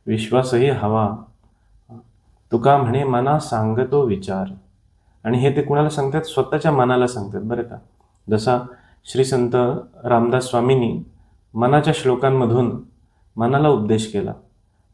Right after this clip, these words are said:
त्याप्रमाणे हा मनाचा अभंग म्हणता येईल. श्री संत तुकाराम महाराज मनाला सांगतात, "तुका म्हणे मना सांगतो विचार." काय विचार? "धरावा निर्धार दिसेंदिस."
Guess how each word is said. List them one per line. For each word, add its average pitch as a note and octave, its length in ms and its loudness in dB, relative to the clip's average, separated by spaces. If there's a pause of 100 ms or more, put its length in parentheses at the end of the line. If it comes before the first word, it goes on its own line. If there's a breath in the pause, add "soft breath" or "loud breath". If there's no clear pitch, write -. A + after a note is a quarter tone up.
त्याप्रमाणे B2+ 500 2
हा B2 140 2
मनाचा C3+ 520 4
अभंग B2+ 340 4 (480)
म्हणता A2 280 -4
येईल. G2+ 260 -4 (520)
श्री - 200 -2
संत B2 260 0
तुकाराम B2 440 0
महाराज B2+ 320 0 (120)
मनाला B2+ 360 0
सांगतात, A#2+ 420 -4 (480 soft breath)
"तुका C#3 260 4
म्हणे C#3 280 0
मना C3 360 0
सांगतो C3 640 0
विचार." A2+ 440 0 (720)
काय B2 140 4
विचार? B2 400 0 (540)
"धरावा C3 460 4
निर्धार A2 540 0
दिसेंदिस." A#2 720 -10